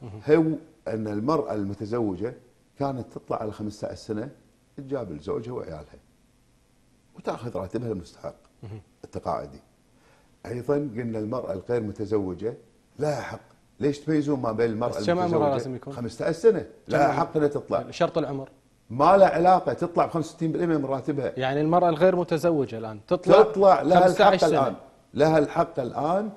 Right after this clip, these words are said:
Speaker 1: تطلع.
Speaker 2: حال حال المرأة المتزوجة.
Speaker 1: كم سنة ينخصم منها؟
Speaker 2: هي تطلع بخمسة وستين بالمية من راتبها.
Speaker 1: لكن ما ي-، ما له علاقة في العمر.
Speaker 2: ما له علاقة بالعمر.
Speaker 1: أوكي.
Speaker 2: هذه سابقًا المرأة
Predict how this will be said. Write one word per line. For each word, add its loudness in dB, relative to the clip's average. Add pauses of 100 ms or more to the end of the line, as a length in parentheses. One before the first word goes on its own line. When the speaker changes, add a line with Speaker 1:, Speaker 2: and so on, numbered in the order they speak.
(100)
Speaker 1:
تطلع. 4
Speaker 2:
حال 10
حال 6
المرأة 2
المتزوجة. 0
Speaker 1:
كم 2
سنة -2
ينخصم -6
منها؟ -12 (360)
Speaker 2:
هي 2
تطلع -4
بخمسة -6
وستين -6
بالمية -4
من -2
راتبها. -4
Speaker 1:
لكن -2
ما 2
ي-، 2
ما 0
له 4
علاقة 0
في -8
العمر. -8 (280)
Speaker 2:
ما 6
له 10
علاقة 8
بالعمر. -2 (220)
Speaker 1:
أوكي. -12
Speaker 2:
هذه 6
سابقًا 6
المرأة 2